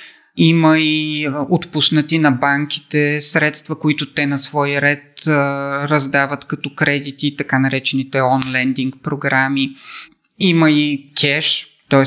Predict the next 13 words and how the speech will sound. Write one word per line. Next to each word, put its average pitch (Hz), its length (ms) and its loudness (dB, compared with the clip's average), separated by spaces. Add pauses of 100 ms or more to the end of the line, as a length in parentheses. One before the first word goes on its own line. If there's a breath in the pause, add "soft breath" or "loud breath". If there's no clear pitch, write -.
тя 135 120 2
е 135 40 2
длъжна 131 460 0
по 143 80 -6
закон 135 320 0
да 135 80 -4
държи 135 340 0
ликвидни 127 420 -4
средства 127 960 -2 (240)
в 131 140 -4
Б 131 220 -2
Н 131 140 0
Б, 147 300 0